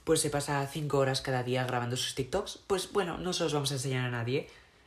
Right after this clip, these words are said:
Y eso solía, solía pasar como cada dos meses, cada tres meses, a todos los TikTokers, y duraba como dos semanas o algo así, en las que las visitas estaban como súper bajas,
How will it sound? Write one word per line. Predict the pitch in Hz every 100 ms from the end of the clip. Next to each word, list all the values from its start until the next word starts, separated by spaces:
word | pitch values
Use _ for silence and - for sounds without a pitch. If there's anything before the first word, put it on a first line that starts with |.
| _ _ - - _ _ _ _ _
Y | 151 151 143 143 143 143 139 131 117 - _ - - - _ _ _ _ _ _ _ _
eso | - 165 - 208 202 196 - - -
solía, | - 113 117 151 123 127 - - _ _
solía | - - 120 117 135
pasar | 135 131 131
como | 123 123 117 113 110 110 - - _ _ _ _ _ _ _ -
cada | 131 117 107
dos | 107 120
meses, | 131 143 135 127 123 120 120 120
cada | 123 113
tres | 110 113
meses, | 127 131 131 127 123
a | 120
todos | 120 120
los | 120
TikTokers, | 117 107 107 107 117 123 -
y | 123
duraba | 113 113 110 107
como | 110 107 110
dos | 117 117
semanas | 104 127 147 135 131
o |
algo | 127 123
así, | 131 147 156 - - -
en | -
las | 143 143
que | 147
las | 135
visitas | 123 - 120 131
estaban | - 123 120
como | 117
súper | 113 110 117
bajas, | 120 127 151 170 - -